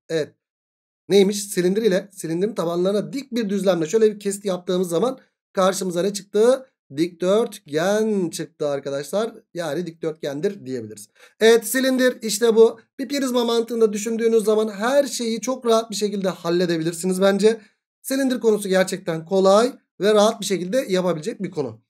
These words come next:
Evet, örnek bire bakalım şimdi. Taban yarıçap beş santimetre yüksekliği de, taban yarıçapını beş diye, yüksekliği de altı diye gösterelim bakalım. Dik silindir, yanal alanı. Taban çevresi çarpı yükseklik. Taban çevresi iki pi r çarpı yükseklik altı. Bu da kaç yapıyor arkadaşlar?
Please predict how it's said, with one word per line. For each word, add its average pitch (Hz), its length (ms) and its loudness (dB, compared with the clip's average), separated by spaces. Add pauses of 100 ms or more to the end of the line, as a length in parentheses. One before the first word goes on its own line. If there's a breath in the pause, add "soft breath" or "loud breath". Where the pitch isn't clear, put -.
(300)
Evet, 220 320 4
örnek 247 340 4
bire 269 180 6
bakalım 262 300 2
şimdi. 208 440 2
Taban 202 280 0
yarıçap 254 420 -2
beş 247 140 -4
santimetre 220 500 0
yüksekliği 208 440 -2
de, 202 180 0
taban 180 260 -4
yarıçapını 196 560 -4
beş 196 220 -4
diye, 185 160 -2
yüksekliği 180 440 -6
de 180 40 -2
altı 170 240 -4
diye 170 120 -2
gösterelim 156 400 -6
bakalım. 156 360 -6 (400 soft breath)
Dik 254 160 -4
silindir, 165 300 0
yanal 233 340 4
alanı. 139 300 2 (320)
Taban 202 360 2
çevresi 214 420 4
çarpı 208 300 4
yükseklik. 214 400 -6
Taban 208 260 -2
çevresi 196 360 0
iki 160 240 -12
pi 214 100 -6 (440)
r 180 500 4 (300)
çarpı 175 460 -4
yükseklik 208 560 -6 (200)
altı. 147 420 -6 (180)
Bu 165 120 -2
da 214 120 0
kaç 220 240 0
yapıyor 196 240 -2
arkadaşlar? 170 440 -8